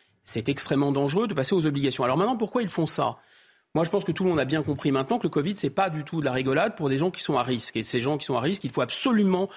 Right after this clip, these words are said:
non seulement qu'ils portent le masque, qu'ils se vaccinent, et cetera. Et d'ailleurs, un des problèmes,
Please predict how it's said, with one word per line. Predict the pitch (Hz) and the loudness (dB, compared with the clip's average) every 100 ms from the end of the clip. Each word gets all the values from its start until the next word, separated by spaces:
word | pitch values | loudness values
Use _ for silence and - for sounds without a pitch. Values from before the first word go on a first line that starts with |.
| - | -2
non | 208 | 0
seulement | 208 190 175 | 2 0 0
qu'ils | 160 | -4
portent | 160 147 | -4 -2
le | 160 | 0
masque, | 151 160 - | 2 0 -2
qu'ils | 143 160 | -4 -2
se | |
vaccinent, | 147 139 - 165 | -2 -2 -2 -2
et | |
cetera. | 143 147 151 143 - - | -2 -2 0 0 -4 -6
Et | 143 | 0
d'ailleurs, | 147 214 190 | 2 2 2
un | 185 | 2
des | |
problèmes, | 170 175 175 262 233 | 2 0 0 2 0